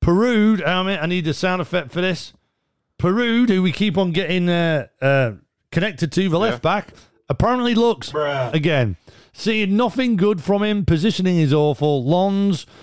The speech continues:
Speaker 1: have played a few balls behind him as he's well ahead of his centre-backs, even though they don't have possession. Slow to react to it,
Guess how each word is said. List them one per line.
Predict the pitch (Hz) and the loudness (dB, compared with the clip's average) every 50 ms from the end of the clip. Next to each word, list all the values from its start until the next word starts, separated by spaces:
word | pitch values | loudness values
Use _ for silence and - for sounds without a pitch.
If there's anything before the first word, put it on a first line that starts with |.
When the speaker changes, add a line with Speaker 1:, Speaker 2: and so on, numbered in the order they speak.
| - - _ | -20 -10 _
Speaker 1:
have | - 135 123 - | -4 -4 -2 -2
played | - 151 160 156 151 135 | 0 0 0 2 2 2
a | 135 117 | 0 0
few | - - 170 170 170 160 | -2 0 0 2 2 2
balls | 123 156 151 147 135 107 | 2 2 2 2 0 0
behind | 123 117 113 127 127 127 123 | -2 -2 0 0 0 2 2
him | 120 120 | 2 2
as | 117 107 101 | 2 0 2
he's | 117 123 123 113 101 107 | 2 2 2 0 0 -2
well | 110 107 117 139 143 147 147 147 143 | -2 -2 0 2 2 2 2 2 2
ahead | 127 113 123 120 120 | 2 2 2 0 0
of | 113 | 0
his | 113 104 | -2 -2
centre-backs, | - - 127 117 101 104 107 123 117 104 98 - - - - - - - | -2 -2 -2 -2 -2 -2 -2 -2 -2 -2 -6 -14 -20 -20 -20 -20 -8 -2
even | 143 165 185 175 180 180 | 0 0 2 2 2 2
though | 165 180 170 | 2 2 2
they | 156 160 156 156 | 2 2 2 2
don't | 151 160 151 131 | 2 2 2 0
have | 131 139 127 - | 0 -2 0 0
possession. | 127 120 127 117 98 - 107 92 85 - - _ _ | 0 0 0 0 -2 -2 -4 -4 -4 -8 -14 _ _
Slow | - - - 202 226 220 202 | -8 -4 0 0 2 2 2
to | - - 165 | 0 0 2
react | 139 143 139 139 127 104 110 | 2 2 2 0 -2 -4 -2
to | - 143 139 | 0 2 2
it, | 135 123 | 2 0